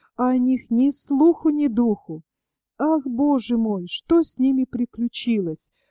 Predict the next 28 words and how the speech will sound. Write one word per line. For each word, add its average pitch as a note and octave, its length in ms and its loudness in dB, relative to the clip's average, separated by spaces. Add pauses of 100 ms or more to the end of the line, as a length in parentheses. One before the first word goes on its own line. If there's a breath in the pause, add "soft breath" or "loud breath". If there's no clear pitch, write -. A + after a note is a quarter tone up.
(120)
Волнуется G3+ 840 0
добрая A3 520 2
девушка A3+ 760 -2
и A#3+ 100 -2
с - 100 -8
тоской C4 600 -2
смотрит C#4 640 -4
в A3 80 -4
окошко. G#3 760 0 (500)
"Там A#3+ 380 0
ни G#3+ 80 -2
единой C#4+ 640 0
души, B3 600 -2 (400)
только D4+ 300 -4
после D4 420 0
утихшей C#4+ 600 0
вьюги G#3 600 2
сияют F#3+ 600 0
звёзды, G#3+ 880 -2 (340)
земля D4 600 0
искрится A#3 720 -4
от A3 100 -4
снега, G#3 640 -2
да G3+ 180 -2
крыши A#3+ 560 -2
трещат A3+ 580 -2
от - 160 -6
мороза". G#3+ 720 0